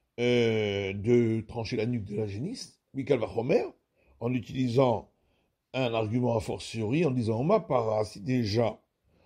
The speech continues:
la vache rousse, Sheina Shanim Postot Ba, pour laquelle les années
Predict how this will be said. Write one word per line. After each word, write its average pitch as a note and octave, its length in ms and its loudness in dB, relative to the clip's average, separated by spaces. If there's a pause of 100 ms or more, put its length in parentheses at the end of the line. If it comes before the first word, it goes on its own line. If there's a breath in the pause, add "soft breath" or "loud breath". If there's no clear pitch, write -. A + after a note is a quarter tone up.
(160)
la B2+ 120 0
vache B2 260 2
rousse, G2 240 -12
Sheina D#3 340 -2
Shanim C#3 340 -2
Postot A#2+ 440 -4
Ba, A2+ 480 0 (760 soft breath)
pour - 120 -2
laquelle B2+ 480 4 (1000)
les C3+ 320 4
années C3+ 500 2